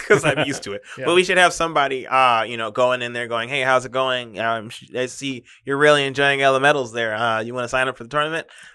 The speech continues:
Speaker 1: Um, and then, and you direct them to, like, the front desk or whatever.
Speaker 2: Yeah.
Speaker 1: And that's where they
Speaker 2: You wouldn't just have
Speaker 1: put 'em in.
Speaker 2: everybody sign up?
Speaker 1: Oh, to get in?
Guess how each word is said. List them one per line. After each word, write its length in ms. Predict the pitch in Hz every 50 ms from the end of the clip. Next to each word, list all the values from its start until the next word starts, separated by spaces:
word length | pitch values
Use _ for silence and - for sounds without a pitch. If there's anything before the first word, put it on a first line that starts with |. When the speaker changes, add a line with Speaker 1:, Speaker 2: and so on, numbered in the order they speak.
| _ -
Speaker 1:
Um, 720 | 123 123 123 120 120 117 117 117 113 110 110 107 110 - -
and 140 | 123 127 127
then, 400 | 123 123 123 123 127 127 123 - -
and 220 | - 127 123 127 127
you 160 | 127 113 107 _ _ 117 110
direct 360 | 113 127 117 127 127 120 -
them 120 | - 113 107
to, 120 | - 123 117
like, 220 | 110 104 98 -
the 60 | 107
front 260 | - - 117 107 -
desk 280 | 92 104 107 107 - -
or 60 | 90 90
whatever. 300 | 95 95 95 95 95 92
Speaker 2:
Yeah. 180 | 120 113 110 107
Speaker 1:
And 80 | 104 113
that's 260 | 110 110 107 - -
where 100 | 120 113
they 120 | - -
Speaker 2:
You 80 | 165 190
wouldn't 220 | 220 233 220 196
just 140 | - 170 -
have 120 | 160 151
Speaker 1:
put 60 | - -
'em 60 | -
in. 60 | 147
Speaker 2:
everybody 440 | 139 127 135 139 135 139 135 139 127
sign 280 | - - 139 127 127
up? 200 | 127 127 143 - _ _ _ _ _ _ _ _ - - _ _ -
Speaker 1:
Oh, 160 | 139 143 127 120
to 120 | - 131
get 180 | - 127 123 113
in? 260 | 110 113 143 202 403